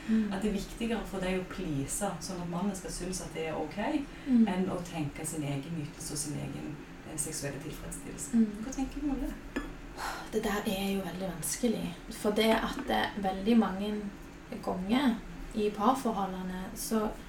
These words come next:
Speaker 1: hos meg så har det jo vært en klar forskjell, sant, på, på ønsket <laughs> aktivitet.
Speaker 2: Mm.
Speaker 1: Eh, der, eh, mannen har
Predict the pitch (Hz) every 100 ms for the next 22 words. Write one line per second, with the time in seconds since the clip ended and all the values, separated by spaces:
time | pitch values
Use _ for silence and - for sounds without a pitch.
0 | - - - 113 214 285 269 220 - 233
1 | 208 220 226 190 202 226 - - - -
2 | - - 226 214 - 165 180 190 - -
3 | - 254 - - - - 202 214 196 185
4 | 175 170 - 196 - 190 - - - 175
5 | 175 - - 202 196 - - - 226 -
6 | - - - - - 214 214 226 285 311
7 | - - - 240 214 196 202 - - -
8 | 226 214 214 208 208 214 226 220 220 208
9 | 214 214 214 208 214 202 - - - -
10 | - 202 190 202 190 175 175 180